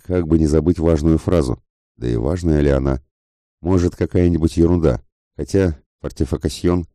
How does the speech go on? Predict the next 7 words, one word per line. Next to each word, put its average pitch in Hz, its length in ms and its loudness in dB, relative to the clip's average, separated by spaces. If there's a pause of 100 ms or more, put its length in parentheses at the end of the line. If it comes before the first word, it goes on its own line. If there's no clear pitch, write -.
(380)
фортификация, - 760 -4
крепость. - 520 -2 (560)
Нет, 73 200 -6
все - 180 0
же 87 100 2
фраза 80 320 0
важная. 60 420 -2